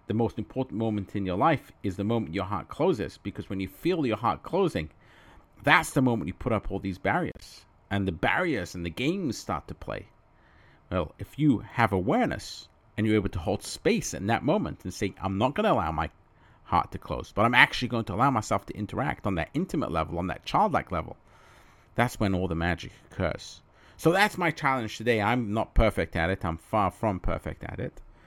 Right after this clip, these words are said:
but it's something which has inspired me my entire life. And, uh,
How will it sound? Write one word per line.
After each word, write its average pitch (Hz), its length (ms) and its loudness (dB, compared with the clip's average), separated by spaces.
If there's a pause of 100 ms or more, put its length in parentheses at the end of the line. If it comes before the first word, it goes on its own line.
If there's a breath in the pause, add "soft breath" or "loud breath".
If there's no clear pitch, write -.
(340 soft breath)
but 92 140 2
it's - 100 -6
something 110 320 0
which 87 160 -2
has 87 180 -6
inspired 131 440 0
me 95 100 0
my 85 160 -2
entire 87 340 0
life. 82 280 -2 (1200)
And, 98 380 4
uh, 92 240 6